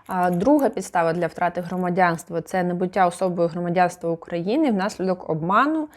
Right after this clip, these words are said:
а, свідомого подання неправдивих відомостей або фальшивих документів, в тому числі невиконання зобов'язань, взятих, е, особою в зобов'язанні припинити іноземне громадянство.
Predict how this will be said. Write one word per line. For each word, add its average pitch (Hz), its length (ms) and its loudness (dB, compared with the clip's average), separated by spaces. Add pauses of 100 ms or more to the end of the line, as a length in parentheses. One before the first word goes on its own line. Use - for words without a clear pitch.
(420)
а, 185 160 -8
свідомого 190 460 2
подання 185 540 2
неправдивих 180 880 0
відомостей 240 520 0
або 247 160 2
фальшивих 226 600 -2
документів, 208 600 -2
в - 40 -16
тому 190 260 -4
числі 190 300 -6
невиконання 185 600 -2
зобов'язань, 170 600 0
взятих, 202 440 -2 (100)
е, 175 40 -8
особою 190 840 -2
в 190 40 -6
зобов'язанні 175 560 -2
припинити 180 540 -2
іноземне 175 480 -2
громадянство. 165 680 -4